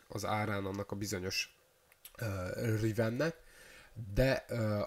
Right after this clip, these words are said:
alapvetően úgy gondolom, hogy a Rivenek be fognak állni egy stabil árba, leszámítva azt az egy-néhány igen kivételes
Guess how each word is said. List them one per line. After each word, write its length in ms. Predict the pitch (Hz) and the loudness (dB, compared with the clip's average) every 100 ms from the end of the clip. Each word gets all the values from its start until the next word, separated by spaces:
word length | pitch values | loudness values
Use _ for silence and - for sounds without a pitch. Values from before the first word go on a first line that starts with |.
| - | -2
alapvetően 600 | - 120 113 - 110 110 | 0 2 2 -2 -4 -4
úgy 160 | 104 107 | -2 -2
gondolom, 220 | 104 101 | -2 -2
hogy 140 | 101 101 | -2 -2
a 40 | |
Rivenek 400 | 107 101 101 98 | 0 0 -2 -2
be 120 | 101 | -4
fognak 420 | 104 104 98 90 | -4 -6 -6 -8
állni 300 | 87 92 92 | -6 -6 -6
egy 120 | 92 90 | -8 -6
stabil 640 | - 110 101 101 95 87 - - | -6 -4 -2 -2 -4 -6 -12 -14
árba, 380 | - 110 104 101 | -6 -4 -4 -2
leszámítva 600 | 113 110 104 98 98 95 | -2 -2 -2 -4 -6 -8
azt 180 | 87 - | -10 -8
az 120 | 95 | -8
egy-néhány 640 | - 113 107 104 95 95 95 | -4 -2 -2 -2 -4 -4 -6
igen 360 | 113 104 92 90 | -6 -4 -6 -6
kivételes 800 | - 92 90 - 87 90 - | -8 -6 -6 -6 -8 -6 -10